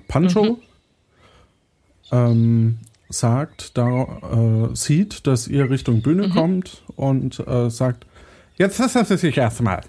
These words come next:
Speaker 2: Okay, dann suche ich uns zwei Sitzplätze.
Speaker 1: Wir brauchen hier etwas Ruhe hier,
Speaker 2: Mhm.
Speaker 1: bitte, auf der
Speaker 2: Mhm,
Speaker 1: Bühne."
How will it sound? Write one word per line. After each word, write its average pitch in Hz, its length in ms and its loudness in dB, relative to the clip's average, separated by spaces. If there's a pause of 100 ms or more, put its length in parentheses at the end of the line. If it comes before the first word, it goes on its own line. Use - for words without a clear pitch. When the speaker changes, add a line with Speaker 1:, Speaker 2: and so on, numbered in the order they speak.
(180)
Speaker 2:
Okay, - 280 -4 (200)
dann 170 340 0
suche 165 300 -2
ich - 180 -2
uns - 380 -4
zwei 82 200 -2
Sitzplätze. - 540 -4
Speaker 1:
Wir 185 160 2
brauchen 240 280 2
hier 190 300 2
etwas 220 380 0
Ruhe 196 320 2
hier, 104 280 2
Speaker 2:
Mhm. 104 40 -2
Speaker 1:
bitte, 104 240 0
auf 185 120 0
der 107 100 2
Speaker 2:
Mhm, - 40 -2
Speaker 1:
Bühne." 139 320 2